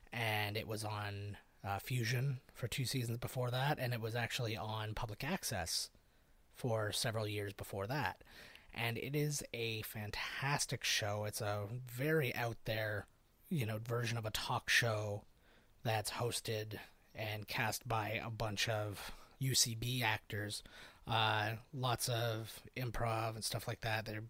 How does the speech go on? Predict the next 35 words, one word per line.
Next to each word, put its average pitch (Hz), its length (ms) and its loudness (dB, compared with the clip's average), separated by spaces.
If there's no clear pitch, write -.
bringing 113 240 2
on 104 160 0
great 107 260 -4
guests. 107 340 2
They 117 120 -2
had 107 160 -2
Seth - 260 -4
Meyers 110 320 -2
on 110 220 -2
recently, 104 800 -4
uh, 104 140 0
Hannibal 98 480 -2
Buress, 120 800 0
uh, 95 520 0
Jason 107 300 -2
Mantzoukas, 120 520 -2
Paul 98 220 -4
Scheer, 131 420 2
all 110 140 0
these 107 160 -6
different 98 300 -6
people. 123 520 -2
Uh, 117 180 2
actually, 123 440 2
speaking 123 340 -2
of 113 80 -2
those 120 220 0
two - 180 -4
guys 107 360 0
who 104 180 -2
are 117 80 -2
actually 131 260 0
gonna 110 160 -4
be 101 60 -2
hosting 107 720 2